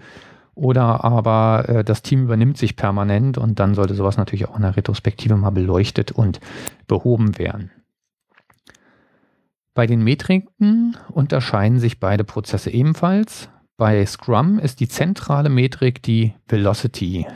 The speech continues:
die Teamgeschwindigkeit. Wie viel Punkte schafft ein Team pro Sprint?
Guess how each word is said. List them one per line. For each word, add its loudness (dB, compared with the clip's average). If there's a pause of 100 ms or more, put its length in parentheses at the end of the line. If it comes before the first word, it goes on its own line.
(120)
die -4
Teamgeschwindigkeit. 2 (640)
Wie 2
viel 0
Punkte 2 (180)
schafft -6
ein 2
Team 0 (120)
pro -4
Sprint? -2